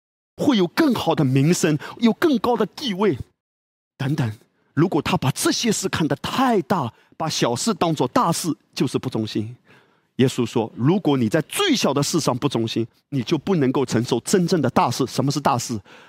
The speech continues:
根据我们刚才谈到的约瑟的例子，小事就是当他在工作的时候，他一定不会贪小便宜的。他知道神与他同在，人也许看不到，但主看得到啊。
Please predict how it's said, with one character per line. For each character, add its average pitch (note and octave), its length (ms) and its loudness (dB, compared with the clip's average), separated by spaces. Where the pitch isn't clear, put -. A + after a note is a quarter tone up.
根 D3+ 140 2
据 C#3+ 100 -2
我 B2+ 100 2
们 B2 140 0
刚 D3 160 -2
才 B2+ 140 0
谈 A2+ 160 -2
到 A#2+ 100 -2
的 A2+ 140 -4
约 A3+ 80 4
瑟 G3 200 2
的 C3+ 100 0
例 C3 140 0
子， A#2 160 -2
小 A2 300 0
事 F#3+ 300 -2
就 G3+ 100 -2
是 E3+ 100 -4
当 E3 160 0
他 E3+ 80 0
在 D3+ 140 0
工 B3 320 2
作 A3+ 180 0
的 D3 120 0
时 - 120 -6
候， A#2+ 220 -4
他 - 140 -4
一 C#3 100 4
定 F3+ 180 -2
不 C#3 140 -4
会 C3+ 100 0
贪 C#3 160 -2
小 A#2+ 200 0
便 G#2+ 200 -2
宜 A#2 140 -2
的。 F#2+ 300 -6
他 - 120 -4
知 A#2+ 160 -4
道 G2 420 -4
神 A#2 260 0
与 A2+ 40 -4
他 A2 160 -2
同 G2+ 240 -6
在， - 580 -6
人 C3+ 180 4
也 D#3 120 4
许 C3+ 100 -2
看 C#3+ 180 0
不 A#2+ 100 0
到， A#2+ 360 -2
但 C3 160 0
主 - 200 -8
看 - 200 -2
得 A#2+ 100 0
到 B2+ 180 0
啊。 A2+ 640 -6